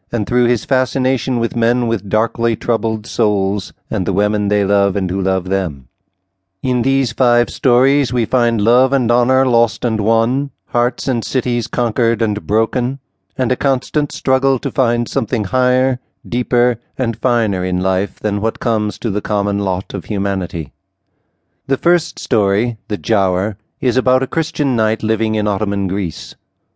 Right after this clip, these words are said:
The word giaour was the Ottoman term for any Christian person. He falls in love with a woman from the Pasha's harem,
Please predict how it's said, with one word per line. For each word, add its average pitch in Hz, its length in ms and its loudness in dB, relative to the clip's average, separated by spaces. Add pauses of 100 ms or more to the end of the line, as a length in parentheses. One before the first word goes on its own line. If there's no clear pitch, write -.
(120)
The 110 100 -2
word 139 320 2
giaour 113 480 2
was 113 160 -2
the 110 140 0
Ottoman 104 480 0
term 110 340 0
for 113 200 0
any 110 220 -2
Christian 101 520 -6
person. 82 500 -6 (320)
He 139 140 -4
falls 165 400 4
in 180 180 2
love 135 300 4
with 127 160 0
a 127 40 4
woman 123 400 2
from 120 200 -2
the 120 80 0
Pasha's 127 420 -2
harem, 107 440 -2